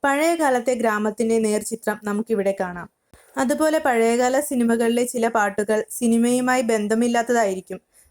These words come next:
നീലക്കുയിൽ എന്ന സിനിമയിലെ തൊട്ടു മുമ്പുള്ള രംഗവുമായി ഒരു ബന്ധവും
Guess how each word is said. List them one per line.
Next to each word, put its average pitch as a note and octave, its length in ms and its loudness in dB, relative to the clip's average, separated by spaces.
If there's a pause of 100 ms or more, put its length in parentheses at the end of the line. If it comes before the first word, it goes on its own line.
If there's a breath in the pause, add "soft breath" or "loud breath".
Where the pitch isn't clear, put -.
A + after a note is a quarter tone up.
നീലക്കുയിൽ C#4+ 500 2
എന്ന D4+ 160 -2
സിനിമയിലെ A#3+ 520 2
തൊട്ടു A3+ 320 -2
മുമ്പുള്ള B3+ 380 0
രംഗവുമായി A3 580 0
ഒരു A#3 180 2
ബന്ധവും A#3 540 0